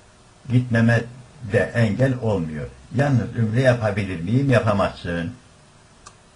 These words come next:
Elmas, dinini yaşamak istiyorsan, dinini yaşamak istiyorsan ve eşin de sana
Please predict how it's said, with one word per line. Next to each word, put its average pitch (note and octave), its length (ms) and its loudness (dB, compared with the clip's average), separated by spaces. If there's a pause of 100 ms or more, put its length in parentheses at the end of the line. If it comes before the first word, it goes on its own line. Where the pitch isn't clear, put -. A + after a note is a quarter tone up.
(240)
Elmas, A2+ 320 2 (680)
dinini B2+ 380 8
yaşamak A2+ 520 0
istiyorsan, A2+ 560 -4 (1600)
dinini G#2+ 380 2
yaşamak G2 500 -2
istiyorsan G#2+ 560 -4 (4000)
ve B2+ 240 4 (300)
eşin B2 320 0
de A2 100 2
sana G#2+ 380 2